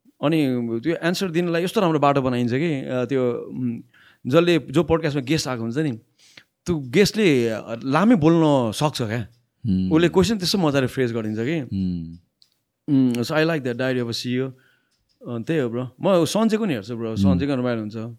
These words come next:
Speaker 1: सन्चै, अ, सन्चेको specially अब, अब मलाई इन्ट्रेस्ट लागेको मान्छे बोलाएको रहेछ भन्दै नि हेर्छु म।
Speaker 2: Hmm।
Speaker 1: अ, Diary of a C E O चाहिँ अब मैले नचिनेको मान्छे हुन्छ नाइन्टी पर्सेन्ट of time, हुन्छ नि। अँ,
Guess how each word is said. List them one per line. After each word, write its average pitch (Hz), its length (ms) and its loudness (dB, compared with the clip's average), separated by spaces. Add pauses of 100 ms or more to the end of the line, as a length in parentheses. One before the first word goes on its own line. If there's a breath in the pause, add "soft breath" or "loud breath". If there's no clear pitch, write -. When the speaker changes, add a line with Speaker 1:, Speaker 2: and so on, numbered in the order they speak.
(640 soft breath)
Speaker 1:
सन्चै, 139 340 2
अ, 120 200 -2
सन्चेको 135 340 -6
specially 135 340 -4
अब, 120 500 -2
अब 120 100 -6
मलाई 123 320 -2
इन्ट्रेस्ट 127 300 -4
लागेको 113 200 0
मान्छे 113 260 -2
बोलाएको 110 300 -4
रहेछ 107 180 -6
भन्दै 104 240 -6
नि 110 100 -8
हेर्छु 104 200 -10
म। 107 180 -8 (300)
Speaker 2:
Hmm। 90 180 -4 (440 loud breath)
Speaker 1:
अ, - 20 2
Diary 202 300 2
of 208 40 0
a 196 60 0
C - 120 -6
E 190 100 2
O 170 80 2
चाहिँ 160 280 0
अब 123 480 -2 (800 loud breath)
मैले 214 220 6
नचिनेको 254 300 2
मान्छे 170 240 2
हुन्छ 110 160 -4
नाइन्टी 131 240 -4
पर्सेन्ट 120 280 -8
of 104 60 -8
time, 110 300 -8
हुन्छ 98 160 -10
नि। 117 160 -4
अँ, 110 1500 -10